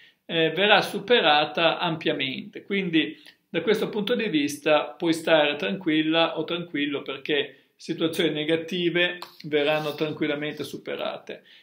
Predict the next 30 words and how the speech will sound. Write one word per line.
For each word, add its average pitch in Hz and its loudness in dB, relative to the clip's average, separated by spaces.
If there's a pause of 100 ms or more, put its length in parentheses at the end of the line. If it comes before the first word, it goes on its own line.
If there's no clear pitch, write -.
(100)
E 202 0
questo 233 6
direi 170 2
che 170 -6
è 175 -2
una 160 -2
cosa 165 0
buona, 156 4
buona 156 2
e 151 -2
giusta 156 -2
per 139 -10
te. - -8 (320)
Vediamo 180 8
alcune 175 4
indicazioni 175 4
ancora 175 4
provenienti 156 0
dai 151 4
tarocchi, 143 0 (1700)
eh, 156 6
del 170 4
transurfing. 170 4
Cosa 156 -4
ci 160 -4
dicono 180 -2
i 135 -8
tarocchi 156 -2
del 151 0
transurfing? 143 -4